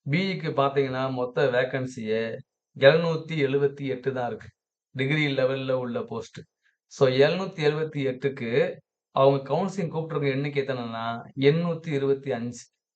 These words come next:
நம்ம ப்ராப்பரா வீடியோ போட்டிருக்கோம் இதுக்கு முன்னால. எழுநூத்தி எழுபத்தி எட்டு, அதாவது என்ன அப்படின்னா, ரெண்டாயிரத்தி ஐநூத்தி ஐம்பத்தி ஆறு போஸ்ட்டுக்கு தான் அவங்க டிப்ளமோ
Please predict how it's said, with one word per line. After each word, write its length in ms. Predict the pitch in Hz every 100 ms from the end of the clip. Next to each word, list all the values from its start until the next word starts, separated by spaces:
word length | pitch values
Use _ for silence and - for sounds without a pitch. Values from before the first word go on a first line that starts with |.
| _ _ _ _ _ _ _ _ _
நம்ம 120 | 127 127
ப்ராப்பரா 460 | 131 147 160 151 139
வீடியோ 280 | 135 135
போட்டிருக்கோம் 560 | 135 131 - 123 131 165
இதுக்கு 260 | 147 135 135
முன்னால. 460 | 127 127 127 117 131 190 - _ _ _ _ _
எழுநூத்தி 520 | 120 139 160 175 - 151
எழுபத்தி 400 | 147 151 151 139
எட்டு, 240 | 135 135 135
அதாவது 300 | 135 147 147
என்ன 160 | 139
அப்படின்னா, 440 | 147 131 120 110 120 170 202 _ _ _ _ _ -
ரெண்டாயிரத்தி 680 | 127 135 165 165 160 160 160
ஐநூத்தி 460 | 139 139 151 147 143
ஐம்பத்தி 420 | 139 127 143 143 143
ஆறு 180 | 139 135
போஸ்ட்டுக்கு 440 | 135 135 - 131
தான் 300 | 135 139 180 196 -
அவங்க 240 | 135 135
டிப்ளமோ 460 | 135 135 160 147